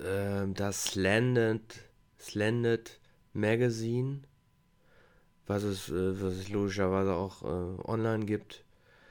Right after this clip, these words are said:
Ähm, es gibt zahlreiche, äh, Newsletter, äh, gerade was, was Fotografie, äh, betrifft. Ähm, ähm, Gosi und, ähm, ähm,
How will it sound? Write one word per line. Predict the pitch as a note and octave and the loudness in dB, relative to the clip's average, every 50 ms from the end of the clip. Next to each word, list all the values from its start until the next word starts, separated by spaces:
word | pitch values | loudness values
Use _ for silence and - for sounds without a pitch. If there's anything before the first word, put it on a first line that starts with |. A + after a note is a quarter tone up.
| - - - - - _ _ _ - | -20 -20 -20 -20 -20 _ _ _ -4
Ähm, | G2 G2+ G2+ G2+ G2+ G2+ G2+ G2+ G2 G2 G2 G2 F2+ C#2 | -2 0 0 0 0 0 0 0 -2 -2 -2 -2 -4 -4
es | F#2 F#2 - - | -4 -6 -4 -4
gibt | G2+ F#2+ - - | -6 -8 -8 -8
zahlreiche, | - - - - - - - - G2 F#2+ G#2+ A#2+ G#2 G#2+ G#2+ A2+ A#2 G#2+ A2+ A#2 A2 A2 A2 A2 F#2+ - - | -8 -8 -8 -8 -10 -8 -2 2 4 6 6 6 4 4 4 4 4 4 4 4 4 6 6 4 2 2 0
äh, | G#2+ G#2+ G#2+ G#2 | -2 -2 0 0
Newsletter, | G#2+ G#2+ G#2 A2+ B2+ B2 - A#2 A2+ A2 A2 B2 A#2 A2 A2+ A2 - - - | 0 0 2 2 0 0 2 4 4 4 4 4 4 4 4 2 0 -2 -6
äh, | - - - - D2+ D#2+ E2+ E2+ - | -12 -12 -10 -10 -10 -12 -12 -12 -12
gerade | - - G#2 A2 A2+ A2 G#2 | -8 -2 0 2 2 2 2
was, | G#2+ G#2 - - - G#2+ | 0 -2 -4 -6 -6 -4
was | G#2+ G2+ - | -4 -4 -4
Fotografie, | - - - - A2 G#2+ F#2+ F#2+ F#2 F#2+ F#2 - - A2 B2 C3 - | -6 -10 -4 -2 0 0 0 -2 -4 -4 -4 -4 -2 0 2 2 2
äh, | - - G#2 A2 A2+ A2 G#2+ G#2 G#2+ | 2 2 2 2 2 2 2 0 -2
betrifft. | G2+ F#2+ - - - - A2+ A2 A2 - - - - - | -4 -6 -6 -4 -2 0 0 0 0 -4 -14 -12 -6 -2
Ähm, | F#2+ G2 G2 G2 G2 F#2+ F#2+ - - - - - - - - - - - - _ _ - - | 0 0 2 2 0 -2 -4 -8 -12 -20 -20 -20 -20 -20 -20 -20 -20 -20 -20 _ _ -16 -10
ähm, | - G2 G2+ G2+ G2 G2 G2 F#2+ F#2+ F#2 F2 F#2 - | -6 -4 -2 -2 0 0 0 0 -2 -2 -4 -4 0
Gosi | - G#2 G#2+ A#2+ A#2 A#2 - - A2+ G#2+ G#2 G#2 G2 - - | 2 4 4 4 4 2 -2 -4 -2 -2 -2 -2 -2 -4 -4
und, | - F#2 G2 F#2 F#2 F2+ F2+ F2+ F2 - - - | -4 -2 -2 0 0 -2 -2 -4 -6 -8 -10 -8
ähm, | - F#2 F#2 F#2 F2+ F2+ F2 F2 F2 F2 E2+ E2+ E2 E2 - _ _ _ _ - - - - - - - - _ - - | -4 -4 -2 -2 -2 -2 -2 -2 -2 -4 -4 -6 -8 -10 -14 _ _ _ _ -20 -20 -20 -18 -14 -14 -14 -14 _ -20 -12
ähm, | - E2 F2 E2+ E2+ E2 E2 D#2+ D#2+ D#2 D2+ D#2 D2 | -8 -6 -6 -4 -4 -4 -4 -6 -6 -8 -8 -10 -12